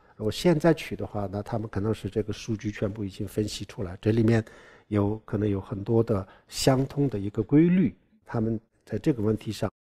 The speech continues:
态度都是非常的严谨的。然后呢，啊，刚才我们看到的那个《生物学与这个轮回的》这本书啊，这个图片上看，看不出来有多厚啊，这书有这么厚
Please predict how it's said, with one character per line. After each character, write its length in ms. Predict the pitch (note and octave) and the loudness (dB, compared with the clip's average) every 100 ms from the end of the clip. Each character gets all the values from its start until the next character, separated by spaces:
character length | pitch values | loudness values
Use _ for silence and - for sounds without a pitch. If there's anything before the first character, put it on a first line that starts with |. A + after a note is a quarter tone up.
| _ | _
态 180 | A#2+ G#2 | 0 0
度 160 | - | -4
都 120 | A2 G2+ | -12 -12
是 120 | G#2 | -8
非 140 | A2 | -8
常 180 | G#2 G2+ | -8 -8
的 60 | G2 | -8
严 260 | G2+ F#2+ G#2+ | -6 -6 -4
谨 200 | G#2 G#2+ | -2 -2
的。 160 | F#2+ - - - - - _ | -4 -14 -20 -20 -20 -20 _
然 200 | A2 A2 | 0 2
后 160 | D3 | 6
呢， 400 | C#3 C#3 C3+ C3+ - - - - | 6 8 8 6 2 -12 -20 -12
啊， 140 | G2+ | -8
刚 160 | A2 C3+ | 4 8
才 100 | C#3+ | 8
我 100 | A2 | 6
们 140 | G#2 | 2
看 240 | - B2+ B2 | 2 2 4
到 160 | A#2+ | 4
的 140 | G#2 G2 | 2 2
那 160 | G#2 G#2+ | 0 0
个 640 | G#2+ G2+ G2 G2 G2 G#2+ _ | 0 0 0 -4 -10 -16 _
《生 260 | - F3+ | 2 4
物 140 | E3 A2 | 6 2
学 220 | - B2+ | 4 4
与 480 | A2+ G#2 G#2+ G#2+ G#2 | 4 2 2 2 2
这 160 | A2 | 0
个 280 | - G#2+ F#2+ A2+ | 2 2 2 0
轮 260 | A2 C3+ | 4 4
回 220 | D#3 E3 | 2 0
的》 100 | C#3 | 0
这 140 | G#2+ A#2 | 0 0
本 160 | B2+ | 0
书 240 | G2 - A#2+ | -4 -2 -4
啊， 160 | F#2+ G2 | -4 -6
这 80 | B2 | -8
个 100 | A#2 | -8
图 180 | - C#3+ | -6 2
片 140 | D3+ | 2
上 180 | C3+ A2+ | 4 0
看， 260 | - A#2 A#2+ | 0 -2 0
看 160 | - A#2+ | -2 -2
不 60 | |
出 100 | A#2+ | 0
来 100 | A2+ | 0
有 120 | G#2 G2+ | 0 -4
多 220 | - A#2+ | 0 0
厚 220 | - G2 | 0 -6
啊， 140 | G2 F2+ | -8 0
这 120 | D3 | 2
书 180 | C3 G3 | 4 6
有 80 | C#3 | 4
这 160 | - F3+ | 6 4
么 100 | B2 | 4
厚 260 | - F#2 | 2 -4